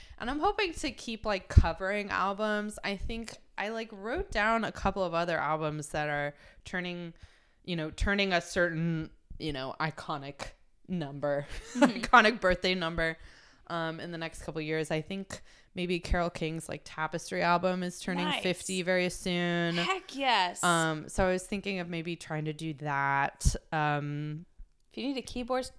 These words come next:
Speaker 2: keyboardist for that, hit me
Speaker 1: Oh.
Speaker 2: up.
Speaker 1: Oh, girl. Like, I, w-,
Speaker 2: <laughs>
Speaker 1: yes.
Speaker 2: Good.
Speaker 1: Um, and I'm hoping to do that and hoping to, like, also on the, you know, because I play so much new music, I'm, you know,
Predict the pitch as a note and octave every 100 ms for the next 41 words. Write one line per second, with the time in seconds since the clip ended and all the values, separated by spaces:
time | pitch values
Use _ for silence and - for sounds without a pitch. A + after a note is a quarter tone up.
0 | - - - C4 A3+ F#3+ - G3 F#3+ A3+
1 | G3+ A#3 G#3 G3+ A#3 A3+ F#2 - A#3+ G#3+
2 | - - E3+ - - G3+ - - D#3 F3
3 | E3+ E4+ - E4+ G3 F4+ G3+ C4 C#4+ G3
4 | F3 F4+ - - - F4 C#4 G#3+ G#3 G3+
5 | F#3 E3+ E3+ E3 - - - - F#3+ G3+
6 | A#3 B3+ B3+ A#3 B3 A#3 A3 A3 G#3+ G#3+
7 | - G#3 G3+ G#3 G#3+ G#3+ G3+ A3+ G3 F#3
8 | F3+ F#3+ - G#3 G#3+ - G#3 G3+ F#3+ F3
9 | G3 F#3+ F3+ G#3 G3+ F3+ G#3 A3 A3 A#3+
10 | A#3 A#3 A3 A3+ G#3+ G3+ F#3 F3+ E3+ E3+
11 | E3 E3 - F3 E3+ E3 - - F3 D#3